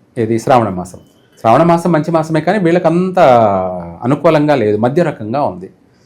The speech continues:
మ్, అదే కాకుండా రెండోది, ఆ, వివాహ ప్రయత్నాలు చేయకపోవడం మంచిది. రెండోది, ఒకవేళ చేసిన ఎంగేజ్‌మెంట్లు కానీ, లేదంటే,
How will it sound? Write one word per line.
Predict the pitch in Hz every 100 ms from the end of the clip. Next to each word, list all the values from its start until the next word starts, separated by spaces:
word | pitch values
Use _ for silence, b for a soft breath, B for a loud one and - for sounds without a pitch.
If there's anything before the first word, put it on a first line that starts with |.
| b b b b -
మ్, | 143 127 123 123 120 120 - -
అదే | 156 165
కాకుండా | 170 147 147 147 175 117 143 147 _ -
రెండోది, | 143 151 147 151 127 123 147 - _ _ _ _ 123
ఆ, | 117 107 107 104 110
వివాహ | 127 143 165 165 165
ప్రయత్నాలు | 139 131 143 135 135 147 107 127 - _ _ -
చేయకపోవడం | 143 147 120 104 95
మంచిది. | 95 98 131 190 - _ _ _ _ b b b -
రెండోది, | 156 160 156
ఒకవేళ | 139 139 135 127 113 127 - _ _ _ -
చేసిన | 131 131 143 110 123 - _ _ -
ఎంగేజ్‌మెంట్లు | 127 127 135 123 120 123
కానీ, | 123 113 117
లేదంటే, | 117 113 113 110 107